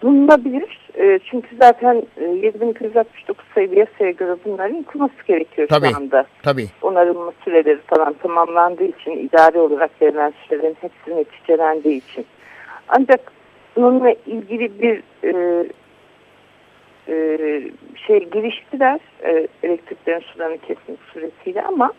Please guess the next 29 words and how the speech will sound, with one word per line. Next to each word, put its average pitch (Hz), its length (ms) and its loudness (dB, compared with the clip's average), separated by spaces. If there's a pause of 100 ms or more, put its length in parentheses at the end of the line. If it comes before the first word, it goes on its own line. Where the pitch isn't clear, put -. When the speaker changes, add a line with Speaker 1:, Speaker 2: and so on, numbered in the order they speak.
(840)
Speaker 1:
hemen 349 180 0
arkasından 302 840 -4
bu, 277 300 -6 (120)
o, 214 380 0
afete 247 380 0
mor-, 240 320 0 (140)
maruz 214 420 0
alanların 214 460 2
dönüştürülmesiyle 214 880 -2
ilgili 185 280 -6
yasa 196 260 -4
çıktı. - 540 -10 (500)
O - 80 2
yasadaki 208 840 0 (120)
bir 220 40 -18
kısım - 400 -12
hükümlerden 226 640 0
faydalanabilirsiniz 226 1200 0 (200)
diye 202 340 2 (500)
Speaker 2:
Ya, 127 360 0
Speaker 1:
o, 277 180 4
Speaker 2:
evet. 131 220 4
Speaker 1:
o 208 200 -10
yedi 240 240 -10
bin 269 100 -6
iki 254 180 -10
yüz 247 200 -8
altmış - 440 -4
dokuzdaki 233 760 -4